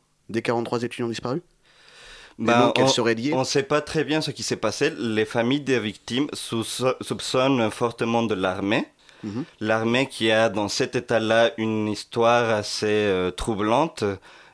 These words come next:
Speaker 2: un épisode qu'on a connu sous le nom de la guerre sale, la guerra sucia, dans lequel l'armée a réprimé dans le sang, euh, un groupe de guérilla qui existait avec des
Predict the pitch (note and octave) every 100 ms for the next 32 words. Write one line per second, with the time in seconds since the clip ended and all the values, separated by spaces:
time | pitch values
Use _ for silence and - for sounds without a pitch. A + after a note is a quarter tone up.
0 | - A2 G#2 - G2+ A2 A#2 A#2 G#2 A#2
1 | A#2 G#2+ G2 G2+ - G#2 G#2 - - G#2
2 | F#2 G2 G#2 F#2+ F2+ F#2 A2 G2+ - A2
3 | C3 G2+ G2 F#2+ G2+ G#2 - A#2 A2 -
4 | - - - - - G#2 B2+ C#3+ B2+ -
5 | B2+ B2+ A#2 G#2 G2 G#2 G#2+ A#2+ C3+ G2+
6 | G#2+ G#2+ G#2 G2 G#2+ - A2+ G#2+ A2 A#2+
7 | G#2 - G2 G2+ G2 F#2 - B2 C#3 F#3
8 | - - - - - G2+ G2+ G2+ G2 G2
9 | - G#2 A2+ A#2 A2 - B2+ C3+ - A2
10 | G2 G2+ G2 G#2+ G#2 A2+ A2 C3 C3+ G2+
11 | F#2+ F2+ F#2 A2+ A#2 F#2+ F#2 F#2+ G2 F2+